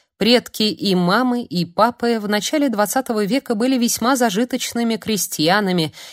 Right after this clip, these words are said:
и у тех, и у других, вот совпадение, были собственные мельницы. А после революции у них не осталось ничего,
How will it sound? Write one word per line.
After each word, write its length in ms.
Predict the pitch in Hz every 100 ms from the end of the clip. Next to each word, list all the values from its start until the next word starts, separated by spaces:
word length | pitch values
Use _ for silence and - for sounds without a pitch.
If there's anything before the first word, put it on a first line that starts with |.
| - -
и 140 | 190
у 120 | 165
тех, 380 | 165 - 240 -
и 20 | 190
у 100 | 165
других, 800 | 147 143 135 220 - - - -
вот 240 | 147 175 -
совпадение, 1040 | - - - - 120 123 120 120 120 117 - - - -
были 240 | 196 247
собственные 760 | 240 - 214 - 233 226 220 202
мельницы. 800 | 160 147 139 147 143 - - 156 _ _ _ _ _
А 80 | 202
после 400 | 202 262 240 233
революции 760 | 220 214 220 269 294 - 269 254
у 120 | 240
них 280 | 254 240 220
не 100 | 220
осталось 600 | 208 - 240 226 - -
ничего, 840 | 156 226 - 220 180 214 170 104